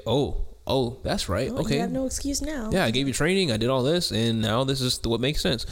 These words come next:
Speaker 2: But
Speaker 1: All
Speaker 2: you
Speaker 1: that
Speaker 2: were
Speaker 1: stuff.
Speaker 2: killing it there.
Speaker 1: Hmm.
Speaker 2: You were.
Speaker 1: It was about to catch up with me 'cause Canada was not working.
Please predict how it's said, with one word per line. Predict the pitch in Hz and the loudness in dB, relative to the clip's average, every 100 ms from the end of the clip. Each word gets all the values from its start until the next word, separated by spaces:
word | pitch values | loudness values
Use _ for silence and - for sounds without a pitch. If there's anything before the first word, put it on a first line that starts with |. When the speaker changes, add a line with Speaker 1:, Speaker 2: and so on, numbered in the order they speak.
| - | -6
Speaker 2:
But | 107 | -2
Speaker 1:
All | 117 | 2
Speaker 2:
you | |
Speaker 1:
that | 104 | 2
Speaker 2:
were | |
Speaker 1:
stuff. | - 95 - | 2 0 0
Speaker 2:
killing | 202 196 | -4 -14
it | 160 - | -16 -16
there. | - 127 110 185 - - - - - - | -16 -14 -14 -14 -18 -20 -20 -20 -20 -6
Speaker 1:
Hmm. | 165 156 160 160 147 - - | -2 2 2 0 -2 -10 -12
Speaker 2:
You | - 202 | -4 -2
were. | - - - 185 - | -2 -6 -8 -10 0
Speaker 1:
It | 175 | 2
was | 156 | 4
about | 139 120 | 2 2
to | |
catch | 131 127 | 0 0
up | 127 | 2
with | 90 | 2
me | 113 107 | 2 2
'cause | 104 | 0
Canada | - 135 139 110 | 2 2 4 4
was | 98 - | 2 2
not | 98 104 98 | 2 2 2
working. | 107 104 - 87 90 | 2 0 0 0 0